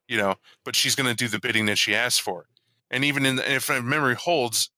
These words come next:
the grandmother asks, "Why can't you just ask me to do something?" And it's because Isabella knows as a necromancer, the grandmother is fueled by that anger.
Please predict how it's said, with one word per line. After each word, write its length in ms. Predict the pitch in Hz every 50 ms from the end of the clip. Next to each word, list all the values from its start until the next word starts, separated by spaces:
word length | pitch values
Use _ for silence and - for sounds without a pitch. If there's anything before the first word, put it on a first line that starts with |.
| _ _ _
the 120 | 135 131
grandmother 420 | 117 143 147 156 147 127 117 107 120
asks, 240 | 143 147 123 - 110
"Why 160 | 117 131 139
can't 280 | - - 139 131 - -
you 40 | 135
just 180 | 117 127 120 - - -
ask 240 | 131 123 - - -
me 80 | 123
to 100 | 110 113
do 160 | 98 123 139 147
something?" 420 | - - 110 98 - - 90 82 - _ _ _ _ _ _ _ _ _ _ _ _ _ _ _ _ _
And 240 | - 135 131 131 147
it's 200 | 123 139 143 -
because 380 | - - 127 - 175 165 151 147
Isabella 420 | 143 120 135 120 143 139 131 123
knows 260 | 120 127 127 131 120
as 100 | 117 110
a 60 | 117 110
necromancer, 760 | 123 139 - - 123 110 107 104 104 98 - 110 107 104 - _ - - - - _ _ -
the 80 | 143
grandmother 480 | 120 - 135 151 190 190 165 147 131 113
is 100 | 104 -
fueled 460 | - - - 143 156 185 175 135 104 92
by 140 | 123 113
that 180 | 104 110 107 104
anger. 420 | 117 143 151 127 95 82 78 -